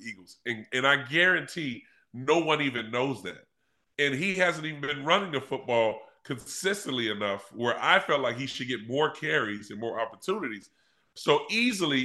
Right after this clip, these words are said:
if you add another five carries each game, five to seven carries each game that, that I've been talking about they need to run the ball,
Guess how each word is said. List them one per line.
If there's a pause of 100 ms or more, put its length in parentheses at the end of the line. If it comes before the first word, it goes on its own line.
if (400)
you
add
another
five
carries
each
game, (300)
five
to
seven
carries
each
game
that, (160)
that
I've
been
talking
about
they
need
to
run
the
ball,